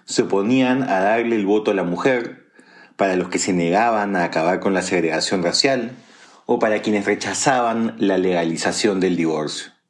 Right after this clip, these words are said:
Los argumentos esgrimidos para adoptar aquellas posturas hoy son considerados completamente ridículos.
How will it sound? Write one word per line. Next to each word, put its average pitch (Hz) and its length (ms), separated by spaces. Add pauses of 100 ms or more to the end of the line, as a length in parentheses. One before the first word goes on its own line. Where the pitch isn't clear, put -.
(920)
Los 107 180
argumentos 120 460
esgrimidos 107 800
para 92 240
adoptar 98 400
aquellas 110 320
posturas - 800 (420)
hoy 113 220
son 113 260
considerados 113 920
completamente 92 760
ridículos. 131 840